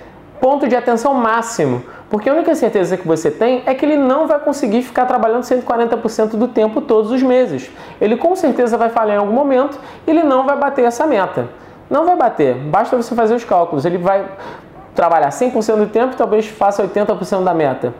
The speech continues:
Nesse momento ele atingiu, mas talvez ele não consiga mais. E esse vendedor B que talvez você premiaria, agora ele virou o ponto de atenção máximo do seu negócio. E o vendedor C, pasmem, ele conseguiu fazer oitenta por cento da meta com cinquenta por cento do tempo,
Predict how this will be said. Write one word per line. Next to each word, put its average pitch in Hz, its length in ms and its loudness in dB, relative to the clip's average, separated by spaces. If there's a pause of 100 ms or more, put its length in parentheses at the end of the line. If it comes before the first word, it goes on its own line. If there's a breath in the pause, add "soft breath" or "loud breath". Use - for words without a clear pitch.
(360 loud breath)
Nesse 302 300 2
momento 208 280 2
ele 196 140 2
atingiu, 220 460 2
mas 320 160 -2
talvez 240 260 0
ele 277 140 0
não 277 100 0
consiga 269 460 0
mais. 135 360 -2 (400 loud breath)
E 185 400 0 (320)
esse 247 280 0
vendedor 170 400 2
B 139 160 0
que 147 60 -8
talvez 131 260 0
você 135 200 -2
premiaria, 131 800 0 (100)
agora 147 240 0
ele 180 80 2
virou 175 220 2
o 180 40 -6
ponto 180 280 -2
de 180 80 0
atenção 180 320 -2
máximo 156 480 0
do 127 100 -2
seu 131 140 -4
negócio. 127 500 -2
E 247 40 2
o 254 40 0
vendedor 220 440 0
C, 220 320 0 (340 loud breath)
pasmem, 143 480 0 (340 loud breath)
ele 175 140 2
conseguiu 220 380 0
fazer 165 240 0
oitenta 277 420 0
por 220 140 -4
cento 156 260 -4
da 190 140 0
meta 202 340 -2
com 233 220 -4
cinquenta 180 520 -2
por - 180 -8
cento 147 280 -2
do 196 100 0
tempo, 143 440 -2